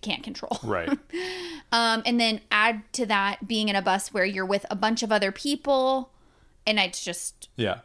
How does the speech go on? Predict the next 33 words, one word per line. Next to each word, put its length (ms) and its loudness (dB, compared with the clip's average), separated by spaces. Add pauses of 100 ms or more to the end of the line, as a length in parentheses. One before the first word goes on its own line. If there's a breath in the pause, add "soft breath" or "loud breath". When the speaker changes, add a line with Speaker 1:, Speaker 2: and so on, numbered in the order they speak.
Speaker 1:
you 120 0
know. 120 0
Speaker 2:
Okay, 200 0
so 180 4
bus 360 2
is 200 -2
Speaker 1:
Bus 200 4
is 120 -4
my 100 0
worst. 280 -6
Speaker 2:
Okay. 260 0
Speaker 1:
Also, 340 6
I 140 6
do 300 -2
have, 320 0
like, 220 -2
a 60 2
nightmare 540 2
of, 100 0
like, 260 2 (600 loud breath)
getting 260 4
on 120 2
a 40 2
bus 300 2
tour 400 2
and 120 2
we're 100 2
going 320 0
along, 220 0
like, 180 -2
cliffside, 960 2
Speaker 2:
Mm. 360 2
Speaker 1:
like, 320 4